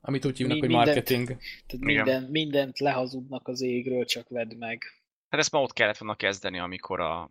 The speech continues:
Speaker 3: a Watch Dogs az végül nem úgy nézett ki, mint ahogy ki kellett volna nézni. A Division első trailere az abszolút nem olyan volt, mint a végső megjelenős játék, tehát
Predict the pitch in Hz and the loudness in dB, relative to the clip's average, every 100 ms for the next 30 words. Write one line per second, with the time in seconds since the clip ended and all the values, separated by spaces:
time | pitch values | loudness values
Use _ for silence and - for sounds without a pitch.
0 | _ _ 104 104 104 98 98 98 92 98 | _ _ -2 2 2 0 -6 -6 -4 -4
1 | 98 95 92 90 85 87 85 - 87 87 | -4 -4 -6 -6 -8 -8 -8 -8 -8 -8
2 | - - 92 85 - 90 90 90 - 90 | -6 -2 0 -2 -6 -2 0 0 -4 -8
3 | 85 78 - 87 92 - 87 110 87 95 | -6 -8 -10 -10 -8 -6 -2 -2 0 -2
4 | 90 87 - 90 - 90 87 82 87 - | 0 0 0 -4 -12 -12 -10 -10 -8 -8
5 | - 113 - 104 92 101 95 92 90 95 | -4 -2 -2 -6 -8 -8 -6 -4 -4 -4
6 | 90 - 90 85 90 85 - - 87 87 | -6 -6 -10 -6 -4 -4 -4 -4 -4 -6
7 | 85 87 92 85 - 92 87 - 87 - | -4 -6 -4 -6 0 0 0 0 -6 -4
8 | 87 92 _ | -2 -2 _